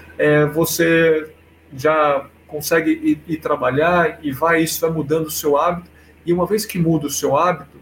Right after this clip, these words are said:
isso vai mudar o seu comportamento, não só dentro da sua empresa, mas também no seu dia a dia. Então, acho que são essas pequenas coisas que você coloca, desde a decisão, depois o seu comportamento, depois vai mudar o seu hábito de dia, e vai mudar seu comportamento, que você,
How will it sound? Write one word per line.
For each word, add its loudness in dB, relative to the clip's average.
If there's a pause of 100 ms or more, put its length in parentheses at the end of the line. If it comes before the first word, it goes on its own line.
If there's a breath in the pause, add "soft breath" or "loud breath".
(200)
isso -4
vai 0
mudar 0
o 0
seu -10
comportamento, -4
não 0
só 0
dentro -2
da 0
sua -12
empresa, -2 (460 loud breath)
mas 0
também 0
no -4
seu -2
dia 0
a -2
dia. -10
Então, -4 (360 loud breath)
acho -2
que 2
são -2
essas -2
pequenas -2
coisas 0
que -12
você -4
coloca, 0 (160)
desde 0
a 4
decisão, 0
depois 0
o -4
seu 0
comportamento, -2
depois -2
vai 0
mudar 0
o 2
seu 0
hábito 0
de -4
dia, -6 (400 loud breath)
e 0
vai 2
mudar 2
seu -4
comportamento, -2
que -10
você, 0